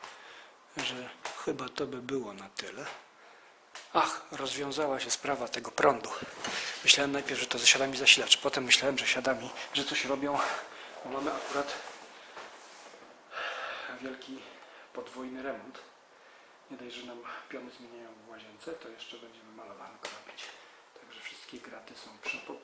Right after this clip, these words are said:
przenoszone, poprzekładane. Wszystko zwalane w jednym pokoju. No. A, tutaj Lightona oczywiście nagrywarka. Jakaś tam, nie wiem, nie widzę tutaj, co to jest dokładnie.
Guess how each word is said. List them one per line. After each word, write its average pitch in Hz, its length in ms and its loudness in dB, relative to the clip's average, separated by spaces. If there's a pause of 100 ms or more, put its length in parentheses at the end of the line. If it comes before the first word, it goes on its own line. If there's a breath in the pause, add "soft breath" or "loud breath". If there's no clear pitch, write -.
przenoszone, 117 520 -12 (120)
poprzekładane. 110 720 -12 (1000)
Wszystko - 340 -10
zwalane 113 420 -12
w 107 80 -18
jednym 107 220 -20
pokoju. - 380 -14 (1700 loud breath)
No. 107 200 -18 (1700 loud breath)
A, 143 100 6
tutaj - 320 -2
Lightona 117 420 0
oczywiście - 380 -6
nagrywarka. 127 580 -6 (1300 loud breath)
Jakaś 120 500 -8
tam, 107 220 -10 (120)
nie 123 80 -10
wiem, 110 340 -14
nie 110 80 -16
widzę 107 240 -12
tutaj, - 280 -12
co - 120 -6
to - 140 -10
jest 98 160 -14
dokładnie. 117 480 -10